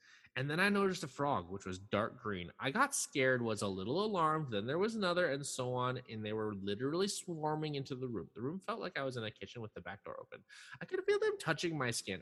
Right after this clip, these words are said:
I grabbed my son in my arms and stood up and spotted just one bright blue one. And I woke up. It was so many of them. Stampede." Stampede is in parentheses. "I never recall my dreams usually, but this was as if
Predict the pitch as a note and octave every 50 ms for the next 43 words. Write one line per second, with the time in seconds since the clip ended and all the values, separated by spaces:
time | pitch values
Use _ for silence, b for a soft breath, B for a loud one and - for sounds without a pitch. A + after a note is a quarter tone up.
0 | - A#2+ B2 A#2+ A2+ G2+ F#2+ A#2 E3+ A#3+ D#4 D4 - - B3+ A#3 A3+ A3 A3 A3
1 | G#3 G3+ - B2+ B2 A#2+ A#2+ B2 B2 - - b b b b b b b _ -
2 | B2+ C3 B2+ B2 - - - D3 F3+ F#3 F#3+ F#3 - _ - A#2+ A#2 - - -
3 | C3 B2+ C3+ C#3+ C#3 C3+ C3 C3+ - - G2+ F#2+ - - E2 - - _ - F2
4 | F2 F#2+ A2 C3 C#3+ C3+ C#3 C#3 D#3+ E3+ E3+ D3 B2+ G#2+ G2+ F#2+ F2 F2+ F2+ F#2+
5 | G#2+ A2 - _ _ _ _ - - A2 A2+ A2+ A#2+ B2+ C3+ - - - - -
6 | _ _ _ _ _ - A#2+ A#2+ A#2 - - - A2 G#2 G#2+ G#2+ G#2+ G2+ F#2+ F2
7 | F#2 F#2+ G2 G#2 - - - - G#2+ G2+ F#2+ G2 - - - C#3 C3+ A2+ F#2 E2+
8 | C#2+ - - _ _ _ _ _ _ _ - - - - - - C#3+ C3+ B2+ B2+
9 | C#3 C#3+ C#3 C3 B2+ A#2+ B2+ - A#2+ A2+ A#2 C3 A#2+ - - G2+ - - - -
10 | _ B B B B B B B B B B B - C#3 E3 F#3+ C4 C#4+ C#4 -
11 | A#3 A3 G#3 F#3 F3+ F3 D3+ C3 B2+ C3 C3+ A#2 G#2 G2 G#2+ G2+ B2 B2 - A3+
12 | A#3+ C#4 A#3+ G3 F3 F3 E3+